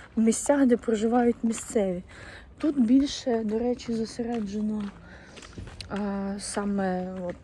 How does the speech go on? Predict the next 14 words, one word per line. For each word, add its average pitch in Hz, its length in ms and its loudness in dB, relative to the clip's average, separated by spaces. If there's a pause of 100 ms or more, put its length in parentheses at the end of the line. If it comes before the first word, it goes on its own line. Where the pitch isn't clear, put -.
(160)
як 185 340 -4
і 196 40 -2
іспанська 349 720 -6
мова, 185 400 -6 (120)
але 254 640 0
вона 233 200 -2
така 208 300 -6
з 180 80 -6
діалектом, 196 800 -2
знаєте. 220 500 -8 (800)
Ось. 165 360 -8 (880)
Тому 220 280 0
йдемо 170 400 -2 (140)
далі. - 440 -12